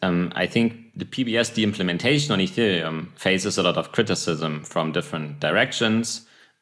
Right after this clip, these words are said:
um, all great arguments and concerns that we will also go into in this episode. But really, uh,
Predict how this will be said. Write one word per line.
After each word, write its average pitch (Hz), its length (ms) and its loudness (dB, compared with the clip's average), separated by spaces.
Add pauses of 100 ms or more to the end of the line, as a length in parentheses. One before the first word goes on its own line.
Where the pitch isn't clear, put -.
um, 85 180 -2
all 98 160 4
great 87 460 0
arguments 95 560 4
and 82 120 -4
concerns 95 500 0
that 87 140 -2
we 92 100 -4
will 85 120 0
also 95 320 4
go 80 220 2
into 78 400 0 (480)
in 92 140 4
this 87 180 2
episode. 92 500 2
But 85 240 0 (300)
really, 107 640 2
uh, 82 400 2